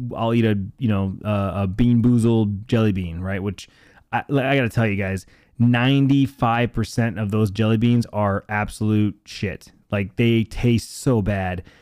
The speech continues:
And there's a couple of them that are actually, it made me gag. I actually had to spit 'em out 'cause they were so bad. The dead fish and the spoiled milk actually made me gag.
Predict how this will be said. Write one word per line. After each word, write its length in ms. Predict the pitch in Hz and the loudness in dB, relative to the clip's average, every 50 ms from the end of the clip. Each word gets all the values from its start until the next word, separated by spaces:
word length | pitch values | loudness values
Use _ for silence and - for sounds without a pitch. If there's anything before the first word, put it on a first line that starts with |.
| - - - _ - | -20 -20 -16 _ 0
And 120 | 131 139 | 2 2
there's 200 | 139 139 135 131 | 4 2 2 0
a 40 | 131 | 0
couple 360 | - - 156 160 156 180 190 | 0 -2 -2 0 0 0 0
of 80 | 190 185 | 2 2
them 140 | 196 180 | 2 2
that 180 | 147 135 131 - | 2 2 0 -2
are 240 | - 120 117 117 113 - | -2 0 0 0 0 0
actually, 360 | 110 113 117 - - - 110 | -2 -2 -2 -2 -4 -2 0
it 60 | 123 | 2
made 120 | 120 117 | 2 4
me 100 | 113 110 | 4 2
gag. 380 | 98 92 107 98 92 82 80 - | 2 0 -2 -2 -2 -4 -6 -6
I 80 | - 104 | -4 -4
actually 520 | 110 92 107 110 - - 120 117 113 101 | -2 0 -2 -4 -2 -2 0 0 0 0
had 180 | 90 98 113 107 | 0 -2 -2 -4
to 60 | 98 | -4
spit 260 | - - - 123 113 | -6 -2 -2 0 0
'em 80 | 113 113 | 2 2
out 240 | 110 107 107 95 | 0 0 -2 -2
'cause 100 | - - | -4 -4
they 80 | 104 110 | -2 -2
were 80 | 104 101 | -2 -4
so 300 | - - - 117 107 101 | -6 -4 -2 -2 0 0
bad. 300 | 104 98 98 95 92 95 | 0 -2 -2 -2 -4 -4
The 60 | 95 | -2
dead 300 | 92 117 117 131 135 127 | -2 0 0 0 0 -2
fish 500 | - - 135 143 170 180 175 - - - - - - - _ _ - _ - | -2 0 0 2 2 0 -2 -6 -12 -18 -20 -20 -20 -20 _ _ -18 _ 0
and 100 | 117 120 | 2 2
the 60 | 113 | 2
spoiled 420 | - - - - 127 131 131 123 | 0 -2 0 0 2 2 4 4
milk 400 | 120 123 123 135 143 143 - - _ _ _ _ _ _ _ | 4 4 4 2 0 -2 -8 -18 _ _ _ _ _ _ _
actually 460 | 123 123 123 131 123 - - 139 131 | -2 -2 -2 -2 -2 -2 0 2 4
made 220 | 120 120 120 117 113 | 4 4 4 4 2
me 80 | 110 | 2
gag. 420 | 98 98 92 85 76 71 - - | 0 0 -4 -4 -6 -10 -12 -16